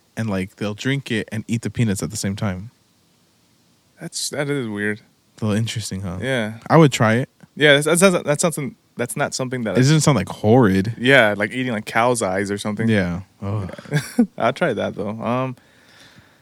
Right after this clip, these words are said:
Speaker 1: Speaking of cow eyes, I don't like lengua. You like lengua?
Speaker 2: Oh, no, no, no, no, no.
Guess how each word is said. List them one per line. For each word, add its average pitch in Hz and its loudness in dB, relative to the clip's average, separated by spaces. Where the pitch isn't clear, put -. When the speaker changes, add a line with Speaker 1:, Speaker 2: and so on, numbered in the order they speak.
Speaker 1:
Speaking 147 0
of 92 -4
cow 107 2
eyes, 92 0
I - -2
don't 123 2
like 107 0
lengua. 95 0
You 120 2
like 117 2
lengua? 120 4
Speaker 2:
Oh, - 4
no, 113 -2
no, 107 -8
no, - -
no, 110 -14
no. 127 -16